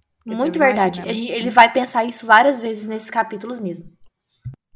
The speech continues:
Speaker 1: Aí, o que que acontece? Por fim, eles percebem que eram duas corças, era um falso alarme, e assim eles voltam pro seu trajeto um pouco aliviados.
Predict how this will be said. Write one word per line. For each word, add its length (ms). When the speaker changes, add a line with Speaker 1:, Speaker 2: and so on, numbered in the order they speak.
Speaker 1:
Aí, 500
o 80
que 240
que 380
acontece? 520
Por 160
fim, 220
eles 180
percebem 560
que 80
eram 220
duas 340
corças, 680
era 140
um 80
falso 400
alarme, 600
e 60
assim 300
eles 200
voltam 400
pro 140
seu 160
trajeto 540
um 80
pouco 260
aliviados. 680